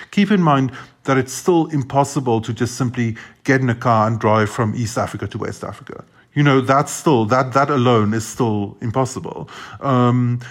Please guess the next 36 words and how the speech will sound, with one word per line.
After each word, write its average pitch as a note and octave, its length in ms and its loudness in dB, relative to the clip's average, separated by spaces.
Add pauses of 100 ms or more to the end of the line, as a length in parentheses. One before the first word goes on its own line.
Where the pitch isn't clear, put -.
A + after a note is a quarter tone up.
(140)
and C#3 220 2
the, B2 180 -2
you C#3+ 380 0
know, C3+ 100 2
kind C#3 140 0
of A#2 60 -4
the D3 120 -2
old, D3 480 0
um, A#2+ 280 0
World B2 320 0
Bank D3 220 0
statistic - 560 -6
that A#2 180 -2
it's, - 240 -6 (500)
that C3 120 0
it's A#2 140 -4
cheaper D#3+ 480 2
to B2+ 120 -4
ship C3 460 -2
a B2+ 80 -4
car B2+ 460 2
from A#2+ 320 -4
Japan B2 920 -2
to, A2+ 600 0
to A#2+ 200 -6
Kenya C#3+ 420 2
than A2+ 160 0
it A2 140 -2
is A#2 160 -4
to A#2+ 80 -8
get A2 160 -2
it A2 60 -2
from G#2+ 180 -8
Kenya G#2 300 -4
to G#2+ 120 -8
Nigeria. G2+ 600 -6